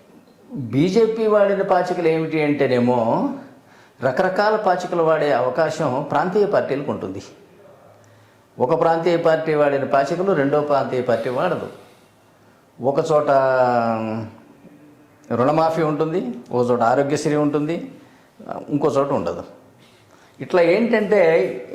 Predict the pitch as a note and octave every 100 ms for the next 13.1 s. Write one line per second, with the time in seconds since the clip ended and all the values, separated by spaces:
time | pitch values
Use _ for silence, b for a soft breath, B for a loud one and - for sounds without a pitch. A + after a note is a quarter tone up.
0 | D#3 E3 E3 F3 E3 D#3+ C#3+ C#3 C3+ C#3+
1 | C#3+ C#3 D#3 F#3 E3+ B2+ G#2 G2 A2+ A2
2 | F#2+ G#2 B2 F3+ B2 A#2 - D#3+ E3 F3
3 | F#3 G3 F#3+ F#3 F3 E3+ D#3 C3 A#2 C3
4 | E3+ D#3 C#3 A#2+ B2+ B2 E3 D3+ B2 D#3+
5 | E3 D#3+ D#3 C3 - C3 C3+ F#3+ C3+ D#3+
6 | D3 D#3 D#3+ D3+ F3+ E3+ B2 A#2+ C#3+ -
7 | C#3 D3 F#3+ - C#3 C#3+ D3 C#3 E3+ C#3+
8 | A#2 G#2 G#2+ A#2+ G#2 G2 - - B B
9 | B B B B B B - - - -
10 | _ - A2+ G#2+ E3+ A3+ A3+ A#3+ A#3 G3
11 | E3 E3 G#3 G3 F3+ E3+ F3 F3 E3 E3+
12 | E3 D#3+ D3 D3+ C3+ A#2+ D#3 B2+ C#3+ F#3